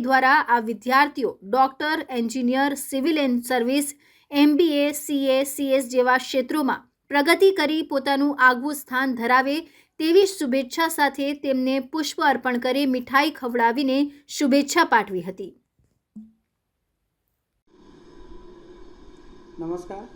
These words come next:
Speaker 2: મારું નામ ડૉક્ટર વિરલ નાણાવટી. હું The Radiant ઇન્ટરનેશનલ સ્કૂલમાં આચાર્ય તરીકે કાર્યરત છું. આજે જ્યારે આપણે લોકશાહીના મતદાનનો પર્વ પૂર્ણ કરી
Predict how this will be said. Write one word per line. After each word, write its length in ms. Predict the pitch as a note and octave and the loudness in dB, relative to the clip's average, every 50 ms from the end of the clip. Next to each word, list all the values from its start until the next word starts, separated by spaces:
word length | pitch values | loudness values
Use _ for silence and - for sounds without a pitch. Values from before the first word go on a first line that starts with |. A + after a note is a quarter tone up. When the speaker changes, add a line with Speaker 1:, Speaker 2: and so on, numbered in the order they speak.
| - - - - - - - - | -20 -20 -20 -20 -20 -20 -14 -12
Speaker 2:
મારું 260 | E3 E3 F3 E3+ F3+ F3+ | -10 -8 -8 -8 -8 -10
નામ 180 | F3+ F#3 F3+ - - - - - - - - D#3 | -12 -12 -16 -18 -18 -20 -20 -20 -20 -20 -20 -18
ડૉક્ટર 280 | D#3+ D#3 - - F3 D#3+ D#3+ | -18 -18 -12 -10 -10 -10 -8
વિરલ 200 | D#3+ E3+ D#3+ D#3+ | -10 -10 -10 -10
નાણાવટી. 520 | D#3+ D#3+ D#3 E3 E3+ E3+ E3+ E3 F#3+ G#3 A3 A#3 - - | -10 -10 -10 -10 -10 -12 -12 -12 -12 -14 -14 -16 -18 -16
હું 120 | - E3+ D#3 D#3+ | -14 -14 -10 -8
The 100 | E3+ F3 | -6 -4
Radiant 360 | E3+ E3+ E3+ F3+ G3+ G#3 G#3 G3+ | -4 -6 -6 -8 -12 -12 -12 -14
ઇન્ટરનેશનલ 540 | G3 F3 F#3+ F#3+ F#3 F#3 F#3 - - G3+ F#3+ F3 | -14 -14 -14 -14 -14 -14 -16 -14 -14 -14 -14 -14
સ્કૂલમાં 500 | - - F3+ F3 F3 F3+ F3 F3 D#3 C#3+ | -12 -8 -8 -8 -8 -8 -10 -10 -12 -12
આચાર્ય 320 | D3+ - - F#3 F3 E3+ E3+ E3 | -16 -12 -10 -8 -8 -8 -8 -8
તરીકે 280 | F3 E3 E3+ D#3+ F3 E3 - | -8 -10 -8 -10 -10 -12 -10
કાર્યરત 420 | D#3+ D3+ D#3+ E3+ F3 F3+ F3 F3+ | -12 -10 -8 -6 -6 -6 -8 -10
છું. 160 | - G3+ G#3 - - - - - - - - - - - - - E3+ | -14 -14 -14 -14 -20 -20 -20 -20 -20 -20 -20 -20 -20 -20 -14 -12 -12
આજે 200 | E3 E3 G#3 G#3 G#3 G3+ F3+ | -10 -8 -6 -6 -6 -6 -6
જ્યારે 200 | G3+ G3 G3 G#3 G3 | -8 -8 -8 -8 -10
આપણે 200 | F#3 F#3+ G3+ G3 F3+ | -10 -10 -8 -6 -6
લોકશાહીના 560 | F#3 G3 F3+ - - G3+ F#3+ F#3 F#3+ F#3+ F#3 F3+ | -6 -6 -10 -10 -12 -10 -10 -10 -10 -10 -12 -12
મતદાનનો 440 | F3 E3 E3 E3+ F#3+ F#3+ F#3+ G3 F#3+ F3+ | -12 -14 -12 -12 -12 -12 -10 -12 -14 -12
પર્વ 220 | - F3+ F3 F3+ F#3+ F#3+ F3+ - | -10 -8 -8 -6 -8 -8 -10 -8
પૂર્ણ 260 | F3+ F3 E3+ F3 G3 F#3+ F#3 - | -6 -6 -6 -6 -10 -12 -10 -10
કરી 260 | F3+ F3+ F#3+ F#3+ E3 | -8 -6 -6 -8 -8